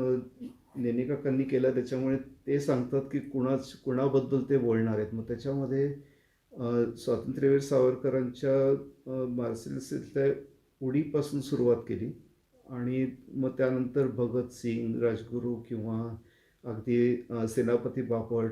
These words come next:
लोकमान्य टिळक अशा लोकांना, अ, अशा, अ, व्यक्तींची याच्यामध्ये निवड करण्यात आली आणि त्याच्या-, त्याच्यावरती एक ते दीड तासाचा कार्यक्रम साधारणपणे महिन्यातनं एकदा होतो ऑनलाइन. आणि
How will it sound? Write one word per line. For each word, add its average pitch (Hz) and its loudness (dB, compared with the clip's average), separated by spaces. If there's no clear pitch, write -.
लोकमान्य 120 -2
टिळक 117 4
अशा 165 -2
लोकांना, 160 2
अ, 135 -4
अशा, 165 4
अ, 139 2
व्यक्तींची 131 -2
याच्यामध्ये 131 -2
निवड 120 4
करण्यात 107 -4
आली 107 -8
आणि 131 -4
त्याच्या-, 131 0
त्याच्यावरती 151 0
एक 147 -2
ते 165 2
दीड 139 0
तासाचा 139 -2
कार्यक्रम 135 -4
साधारणपणे 131 0
महिन्यातनं 123 -2
एकदा 117 -6
होतो 127 -8
ऑनलाइन. 95 -2
आणि 135 2